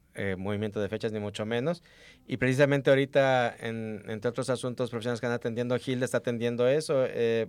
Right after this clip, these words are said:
porque la, la terapeuta, una de las terapeutas que van a, a dar ese taller, eh, viene de fuera, no radica aquí en Guadalajara. Eh,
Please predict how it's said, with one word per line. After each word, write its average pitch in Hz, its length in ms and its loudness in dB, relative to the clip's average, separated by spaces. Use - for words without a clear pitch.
porque 120 240 0
la, 107 480 4
la 92 100 -4
terapeuta, 127 560 4
una 147 100 4
de 143 40 4
las 127 80 0
terapeutas 123 460 0
que 120 80 2
van 117 180 2
a, 104 320 -2
a 104 140 -4
dar 113 180 4
ese 120 180 0
taller, 127 520 2
eh, 104 400 -2
viene 120 220 2
de 117 100 4
fuera, 139 260 4
no 120 120 0
radica 107 280 -2
aquí 107 120 -6
en 107 60 -4
Guadalajara. 110 680 0
Eh, 98 520 0